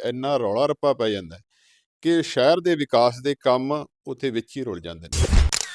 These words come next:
ਦੀ ਸਰਕਾਰ ਸੀ, ਉਸ ਤੋਂ ਬਾਅਦ ਦੋ ਹਜ਼ਾਰ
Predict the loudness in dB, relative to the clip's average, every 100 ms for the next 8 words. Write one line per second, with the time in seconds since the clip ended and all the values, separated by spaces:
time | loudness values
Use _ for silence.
0 | -10 -6 -6 0 4 4 2 -8 -6 -2
1 | 0 -2 -6 -8 -10 _ _ _ -18 -6
2 | -2 2 4 4 4 2 2 0 -2 0
3 | 0 0 2 2